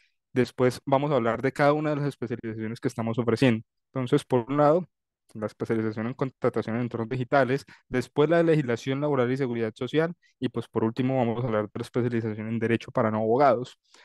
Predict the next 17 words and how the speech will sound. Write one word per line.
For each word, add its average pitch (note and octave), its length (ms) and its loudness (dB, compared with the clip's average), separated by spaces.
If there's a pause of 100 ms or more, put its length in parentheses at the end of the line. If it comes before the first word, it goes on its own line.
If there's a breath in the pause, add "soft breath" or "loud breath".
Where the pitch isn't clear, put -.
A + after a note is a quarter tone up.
(240 soft breath)
Entonces, C3 520 -14
posteriormente, B2+ 680 0
pues, C3+ 120 0
le A2+ 80 2
vamos A#2+ 200 -2
a D3 60 0
dar A#2 100 -2
un A#2+ 120 -4
cierre B2+ 280 2
al C3+ 80 0
evento C#3 480 -4
y, A2+ 220 -6 (460)
y A2+ 260 -4
un A2 320 0
espacio B2 460 0
como A#2+ 200 -6
para, G#2+ 380 -2